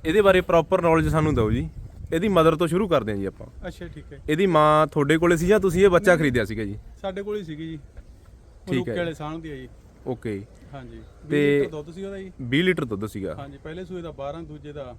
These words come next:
Speaker 2: ਤੇ ਮੋੜੀ ਮਕੰਦ ਕੋਲੇ ਖੜੀ ਹੈ ਜੀ।
Speaker 1: ਪਹਿਲੇ ਸੂਏ ਦਾ ਤੁਸੀਂ ਕਹਿੰਦੇ ਬਾਰਾਂ ਲੀਟਰ ਤੋਂ ਸ਼ੁਰੂ ਹੋ ਕੇ, ਜਿਵੇਂ ਆਪਾਂ ਕਹਿੰਦੇ ਆ
Speaker 2: ਹਾਂਜੀ,
Speaker 1: ਵੀ
Speaker 2: ਹਾਂ, ਤੀ-,
Speaker 1: ਪਹਿਲਾਂ ਵਾਲਾ
Speaker 2: ਹਾਂਜੀ,
Speaker 1: ਦੁੱਧ
Speaker 2: ਹਾਂ।
Speaker 1: ਬਾਰਾਂ ਤੇਰਾਂ ਜਿਹੜੀ ਉਹ ਬਹੁਤ ਵਧੀਆ ਮੰਨਿਆ
Speaker 2: ਹਾਂਜੀ,
Speaker 1: ਜਾਂਦਾ ਜੀ।
Speaker 2: ਹਾਂ।
Speaker 1: ਤੇ ਆਪਦੇ ਪੀਕ ਤੇ
Speaker 2: ਇਹ
Speaker 1: ਜਾ
Speaker 2: ਤੀਜੇ
Speaker 1: ਕੇ ਉਹ
Speaker 2: ਸੂਏ ਦਾ ਜੀ, ਹਾਂਜੀ।
Speaker 1: ਵੀਹ ਲੀਟਰ ਤੇ ਚਲੀ ਗਈ ਸੀ।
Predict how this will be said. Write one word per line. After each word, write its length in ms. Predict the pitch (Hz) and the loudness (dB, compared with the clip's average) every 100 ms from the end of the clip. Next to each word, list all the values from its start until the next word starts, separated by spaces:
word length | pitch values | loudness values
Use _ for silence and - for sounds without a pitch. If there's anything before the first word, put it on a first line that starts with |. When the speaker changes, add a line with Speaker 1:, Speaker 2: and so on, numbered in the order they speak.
| - - - - - - - - - | -20 -20 -20 -20 -20 -20 -20 -20 -14
Speaker 2:
ਤੇ 220 | 170 165 | -12 -10
ਮੋੜੀ 480 | 160 170 180 185 190 | -8 -8 -8 -8 -10
ਮਕੰਦ 480 | 196 185 185 170 | -14 -14 -12 -12
ਕੋਲੇ 240 | 175 180 165 | -14 -14 -14
ਖੜੀ 260 | 127 123 | -14 -14
ਹੈ 60 | 139 | -14
ਜੀ। 120 | 127 120 | -16 2
Speaker 1:
ਪਹਿਲੇ 240 | 139 165 | 4 4
ਸੂਏ 160 | 180 175 | 4 2
ਦਾ 80 | 165 | 2
ਤੁਸੀਂ 220 | 156 151 | 0 -2
ਕਹਿੰਦੇ 160 | 160 165 | 0 4
ਬਾਰਾਂ 280 | 143 139 | 4 4
ਲੀਟਰ 220 | 143 131 131 | 2 0 -2
ਤੋਂ 120 | 135 | -2
ਸ਼ੁਰੂ 200 | 143 165 | 0 0
ਹੋ 120 | 147 | 2
ਕੇ, 100 | 139 | 2
ਜਿਵੇਂ 220 | 131 135 | 2 0
ਆਪਾਂ 160 | 127 135 | 2 2
ਕਹਿੰਦੇ 220 | 135 147 | 2 2
ਆ 20 | |
Speaker 2:
ਹਾਂਜੀ, 160 | 151 139 | 2 2
Speaker 1:
ਵੀ 100 | 143 | 0
Speaker 2:
ਹਾਂ, 60 | |
ਤੀ-, 180 | 135 208 - | -2 -8 -2
Speaker 1:
ਪਹਿਲਾਂ 220 | 147 151 | 2 6
ਵਾਲਾ 100 | 180 | 4
Speaker 2:
ਹਾਂਜੀ, 40 | 170 | 4
Speaker 1:
ਦੁੱਧ 160 | 156 | 2
Speaker 2:
ਹਾਂ। 40 | 175 | 4
Speaker 1:
ਬਾਰਾਂ 280 | 156 147 143 | 6 6 6
ਤੇਰਾਂ 200 | 147 147 | 4 4
ਜਿਹੜੀ 180 | 151 | 4
ਉਹ 120 | 170 160 | 2 4
ਬਹੁਤ 200 | 151 160 | 2 2
ਵਧੀਆ 300 | 139 170 185 | 2 6 6
ਮੰਨਿਆ 220 | 151 139 | 6 4
Speaker 2:
ਹਾਂਜੀ, 40 | |
Speaker 1:
ਜਾਂਦਾ 200 | 120 113 | 2 0
ਜੀ। 60 | 123 | 0
Speaker 2:
ਹਾਂ। 240 | 156 143 - - - - | -4 -10 -18 -20 -20 4
Speaker 1:
ਤੇ 60 | 175 | 6
ਆਪਦੇ 240 | 170 175 | 8 6
ਪੀਕ 300 | 170 175 160 | 2 -2 0
ਤੇ 80 | 156 | 2
Speaker 2:
ਇਹ 60 | |
Speaker 1:
ਜਾ 140 | 160 160 | 6 4
Speaker 2:
ਤੀਜੇ 120 | 170 | 4
Speaker 1:
ਕੇ 40 | |
ਉਹ 140 | 160 160 | 0 2
Speaker 2:
ਸੂਏ 160 | 156 | 0
ਦਾ 120 | 151 147 | -2 -6
ਜੀ, 120 | 127 | -14
ਹਾਂਜੀ। 200 | 127 113 - - - | -14 -14 -12 -10 -2
Speaker 1:
ਵੀਹ 160 | 143 | 2
ਲੀਟਰ 200 | 185 175 | 4 2
ਤੇ 100 | 147 | 0
ਚਲੀ 220 | 139 120 98 | 0 0 -2
ਗਈ 100 | |
ਸੀ। 140 | 87 | -6